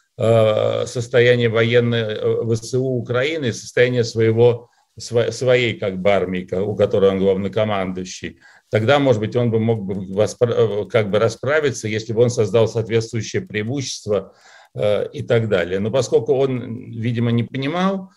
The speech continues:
э, что происходит, то никакая информация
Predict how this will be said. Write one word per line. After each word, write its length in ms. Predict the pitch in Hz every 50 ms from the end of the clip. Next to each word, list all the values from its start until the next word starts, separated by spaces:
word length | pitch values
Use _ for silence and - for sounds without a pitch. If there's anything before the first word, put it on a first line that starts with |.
| _ _ _ -
э, 320 | - - 110 110 - - -
что 200 | 113 - - 117
происходит, 680 | - - 110 113 110 - - 98 101 95 90 92 92 -
то 100 | - 113
никакая 400 | 113 120 117 127 120 - 147 135
информация 920 | 123 113 139 147 139 143 147 147 123 - - - 123 113 104 104 98 -